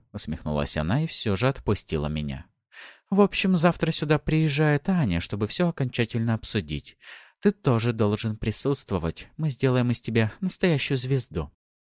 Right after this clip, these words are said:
«Интригует». Я подошел ближе и слегка надавил на спину женщины, отчего она тихонько застонала. «Я обязательно приеду, а сейчас позвольте все же начать сеанс».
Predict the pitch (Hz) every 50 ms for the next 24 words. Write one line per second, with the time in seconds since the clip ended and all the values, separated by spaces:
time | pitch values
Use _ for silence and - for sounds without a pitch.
0 | _ _ - 78 82 78 - - 117 117 104 82 80 67 62 - - - _ _
1 | - - 73 - - 78 82 - - 80 80 76 76 85 113 139 139 117 92 82
2 | - - 90 92 - - 120 107 104 95 85 87 92 123 123 113 104 95 - -
3 | - 92 92 98 104 101 107 110 92 82 73 - - 69 67 67 - _ _ -
4 | - - - - - 104 - - 180 226 190 147 123 110 - 98 87 - 85 87
5 | 87 - 90 82 87 - - - 98 85 78 73 67 67 67 64 - _ _ _
6 | _ _ _ - - _ _ - - 76 80 90 104 110 101 110 107 120 120 -
7 | 123 120 113 107 - - 117 127 143 143 117 80 69 67 65 - _ - 76 87
8 | - 95 - 190 175 - - - 127 120 113 120 135 139 131 127 - 131 - -
9 | - 139 123 117 120 110 101 107 135 156 151 - - 135 - - - 131 101 67
10 | 58 - - - -